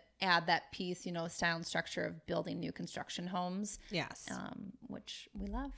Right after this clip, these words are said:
Speaker 2: I
Speaker 1: So,
Speaker 2: love it.
Speaker 1: yeah.
Speaker 2: I, building my house,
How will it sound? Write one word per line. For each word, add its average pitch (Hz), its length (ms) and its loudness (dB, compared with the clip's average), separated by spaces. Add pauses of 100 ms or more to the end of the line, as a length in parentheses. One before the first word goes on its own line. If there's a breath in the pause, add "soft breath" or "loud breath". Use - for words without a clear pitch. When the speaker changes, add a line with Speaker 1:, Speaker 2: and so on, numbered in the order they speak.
(480)
Speaker 2:
I 170 80 -2
Speaker 1:
So, 160 60 2
Speaker 2:
love 165 180 2
it. - 160 0 (440)
Speaker 1:
yeah. 247 280 -2 (260)
Speaker 2:
I, 180 420 8 (320)
building 208 400 12
my 175 240 12
house, 170 720 10